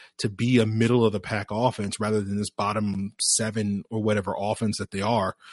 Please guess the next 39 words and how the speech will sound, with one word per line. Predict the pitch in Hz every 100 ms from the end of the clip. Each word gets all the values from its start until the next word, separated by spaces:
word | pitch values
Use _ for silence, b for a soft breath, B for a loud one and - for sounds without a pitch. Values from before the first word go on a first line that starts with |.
| B B
Um, | 98 101 104 107 113
and | 127
it, | 113
to | -
me, | 135 135 123
Hayden | 110 135 123
Hurst | 127 131
kind | - 135
of | 120
embodies | 113 104 113 170 123 90
that, | 104 104 - b b b
um, | 98 104 104 104 113
because | 113 120
Hayden | - 139
Hurst | 135 143
is | 113
not | 123 135
an | 120 -
upper | 127 123
tier | - 113
tight | - 104 131
end. | 175 127 127 _ _ _ -
Um, | 113 113 117
but | 131 131
last | 131 147 -
year | 139
you | 135 127
saw | 135 131
him | 139 131
being | 123 123 113
tenth | - 127 143 -
among | 120 117 123
tight | 123 120 120
ends | 123
in | 117
receptions. | 104 - 131 - 131
He |
was | 101 -
fourteenth | 123 123 - 131